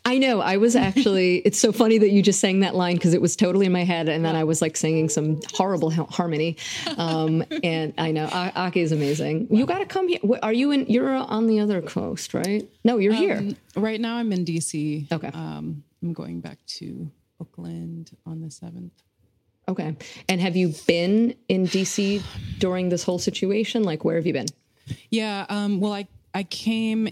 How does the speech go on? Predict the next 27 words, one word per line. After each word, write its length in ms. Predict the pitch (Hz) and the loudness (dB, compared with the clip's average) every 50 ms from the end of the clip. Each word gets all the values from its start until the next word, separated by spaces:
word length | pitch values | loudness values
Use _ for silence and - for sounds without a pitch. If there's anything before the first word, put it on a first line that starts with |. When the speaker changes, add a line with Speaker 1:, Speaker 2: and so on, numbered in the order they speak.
| - - | -4 -4
Speaker 2:
in, 540 | 185 190 185 185 180 180 180 180 180 170 - _ - | -4 -2 -2 -2 -2 -2 -2 -2 -4 -6 -8 _ -8
um, 460 | 175 175 170 165 165 165 165 165 165 | -8 -6 -6 -6 -6 -6 -6 -6 -6
February, 920 | - - - 180 180 175 180 175 175 170 170 170 170 165 165 165 - - - | -6 -6 -6 -6 -6 -4 -6 -4 -4 -4 -4 -6 -6 -6 -6 -6 -8 -10 -10
uh, 360 | - 170 165 165 160 127 - - - - 170 160 | -10 -10 -10 -10 -10 -12 -14 -14 -16 -16 -16 -12
because 280 | - 180 - 175 160 175 | -10 -8 -8 -8 -8 -8
I 60 | 175 | -8
had 220 | 170 165 165 156 - | -8 -8 -10 -10 -10
some 240 | - - 165 160 | -8 -8 -6 -6
dates, 720 | 160 165 160 165 160 151 - - - - - - - - - _ _ _ _ - | -6 -6 -6 -8 -8 -10 -12 -12 -12 -10 -10 -10 -12 -14 -16 _ _ _ _ -10
and 540 | 160 160 156 156 156 156 160 156 160 156 - - - 165 147 _ _ _ _ _ _ _ _ _ _ _ _ _ _ | -8 -8 -8 -8 -10 -10 -10 -10 -12 -12 -14 -16 -18 -20 -20 _ _ _ _ _ _ _ _ _ _ _ _ _ _
then 260 | - 160 170 170 165 | -12 -10 -8 -8 -8
I 100 | 165 160 | -8 -8
did 280 | 160 165 165 151 160 - | -6 -6 -6 -8 -8 -8
some 200 | - - 160 165 | -8 -8 -6 -6
of 140 | 170 175 175 | -6 -6 -6
them, 240 | 202 208 220 240 240 | -6 -4 -4 -2 -2
and 160 | 190 170 165 | -2 -2 -2
then, 380 | 165 160 160 160 160 160 147 - - | -4 -4 -4 -4 -4 -4 -6 -6 -8
uh, 380 | 160 165 160 160 156 156 156 160 | -8 -8 -8 -8 -8 -8 -8 -8
the 100 | 160 165 | -8 -6
rest 280 | 160 165 165 160 - - | -6 -8 -8 -8 -10 -8
of 60 | 170 | -6
them 140 | 165 180 185 165 165 - | -4 -4 -4 -4 -6 -10
<laughs> 160 | - - - | -10 -8 -4
were 140 | - 226 233 | -2 -2 -2
canceled. 760 | - - - - 226 196 196 - - - 208 214 214 202 180 196 | -2 -2 -4 -4 -2 -2 -4 -6 -6 -4 -4 -4 -4 -4 -6 -8
And, 360 | - 165 175 180 175 175 160 | -8 -6 -4 -4 -4 -4 -6